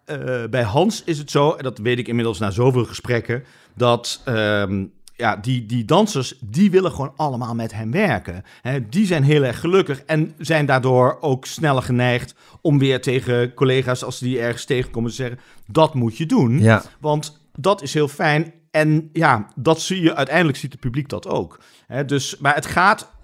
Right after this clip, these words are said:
Speaker 1: heel intern, eh, en niet zozeer, hè, de, de, de recensent is, zal ik maar zeggen, de, de laatste in de lijn die hier het succes bepaalt.
Speaker 2: Ja.
Speaker 1: En dat is volgens mij de goede volgorde.
Speaker 2: Ja, dat is een goede volgorde.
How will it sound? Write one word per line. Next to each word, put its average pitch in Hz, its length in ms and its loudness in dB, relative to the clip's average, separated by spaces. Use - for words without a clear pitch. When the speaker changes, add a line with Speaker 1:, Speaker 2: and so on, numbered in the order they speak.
Speaker 1:
heel 175 340 4
intern, 160 760 0
eh, 131 540 4
en 135 140 0
niet 160 360 2
zozeer, 139 460 0
hè, 151 120 2
de, 131 180 -2
de, 123 360 0
de 117 80 -4
recensent 151 540 0
is, 175 60 -6
zal 180 100 -4
ik 170 80 -4
maar 165 100 0
zeggen, 156 140 -4
de, 147 160 -4
de 156 120 -2
laatste 165 480 -2
in 123 100 -4
de 113 100 -2
lijn 107 300 2
die 104 120 -6
hier 107 200 -6
het 92 120 -16
succes - 340 -12
bepaalt. 71 420 -14
Speaker 2:
Ja. 123 200 10
Speaker 1:
En - 60 6
dat 156 80 0
is 139 60 -8
volgens 151 220 -4
mij 143 80 0
de 135 80 -10
goede 175 160 -6
volgorde. 95 420 -12
Speaker 2:
Ja, 120 280 6
dat 120 100 4
is - 80 -8
een - 60 -12
goede 117 200 2
volgorde. 98 400 -2